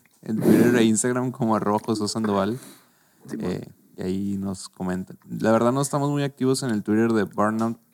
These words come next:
Speaker 1: Solamente compartimos los enlaces y algunos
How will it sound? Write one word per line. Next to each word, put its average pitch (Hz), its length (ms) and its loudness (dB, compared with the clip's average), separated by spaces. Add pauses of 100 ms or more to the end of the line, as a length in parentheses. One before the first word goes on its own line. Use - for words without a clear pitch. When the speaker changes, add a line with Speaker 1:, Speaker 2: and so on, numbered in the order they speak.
Speaker 1:
Solamente 107 480 -4
compartimos 104 680 -8
los 104 160 -6
enlaces 101 640 -4 (280)
y 104 120 -2
algunos 95 760 -2